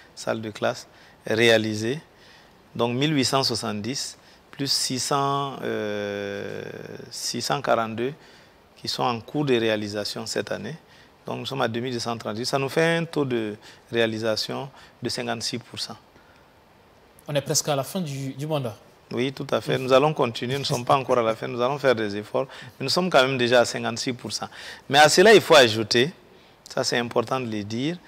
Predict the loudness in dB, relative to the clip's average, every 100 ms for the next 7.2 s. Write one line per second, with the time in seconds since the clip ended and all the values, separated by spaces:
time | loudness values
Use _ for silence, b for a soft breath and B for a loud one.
0 | B B -6 0 2 2 2 -2 -2 -4
1 | -4 -4 -4 -2 0 -2 -4 -4 -4 -4
2 | -8 -6 -6 -8 -6 -6 -6 -6 -8 -10
3 | B B B B 2 6 8 8 8 8
4 | 6 4 6 6 4 0 0 0 -2 -4
5 | -8 -8 -8 -8 -14 -14 b b b -8
6 | -2 0 2 4 2 2 -4 -4 -2 0
7 | 0 -2